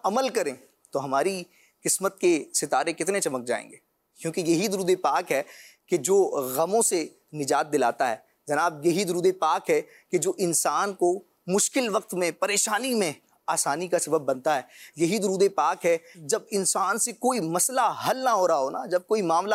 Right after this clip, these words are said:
حل ہی نہ ہو رہا ہو، تو اس وقت درود پاک کی کثرت کی جائے تو یہی درود پاک آسانی کا سبب بنتا ہے۔ حضور جان عالم صلی اللہ تعالی علیہ وسلم سے جب محبت کی بات کی جائے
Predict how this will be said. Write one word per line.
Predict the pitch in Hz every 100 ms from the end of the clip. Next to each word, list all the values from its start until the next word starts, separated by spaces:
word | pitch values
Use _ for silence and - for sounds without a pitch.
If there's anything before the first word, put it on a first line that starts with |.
| 180 185
حل |
ہی | 247 262
نہ |
ہو | 214 180
رہا | 160 143
ہو، | 151 - - _ _
تو | -
اس | 214 -
وقت | 160 175 -
درود | 170 156 165 170
پاک | 156 -
کی |
کثرت | 160 151 175 170
کی | 165
جائے | 147 151
تو | 160
یہی | 160 156 180
درود | 151 151 151
پاک | 151 156 _ - - _
آسانی | 151 147 151 165
کا | 151
سبب | 139 135
بنتا | 123 117 110
ہے۔ | 120
حضور | 135 185 202
جان | 190 190
عالم | 180 190 214
صلی | - 165
اللہ | 175 175 185
تعالی | 180 165 165
علیہ | 170 175
وسلم | 160 220 254 247
سے | 208
جب | 208
محبت | 175 175 214 269
کی | 196
بات | 156 147 -
کی | 151
جائے | 135 139